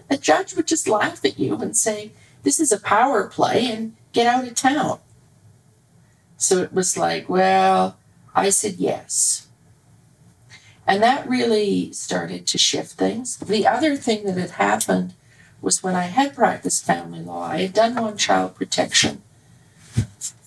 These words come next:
uh, case where I represented Mom, and Mom had found a social worker to support her. And the social worker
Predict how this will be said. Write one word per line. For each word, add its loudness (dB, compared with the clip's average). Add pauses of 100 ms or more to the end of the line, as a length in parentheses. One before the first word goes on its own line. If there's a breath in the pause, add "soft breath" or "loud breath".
(200)
uh, 0
case -2 (540 soft breath)
where 4
I 6
represented 2
Mom, 2
and 2
Mom 4
had -2
found 0
a -2
social 0
worker -4
to -2
support -2
her. -2 (840 soft breath)
And 2
the -2
social 2
worker -4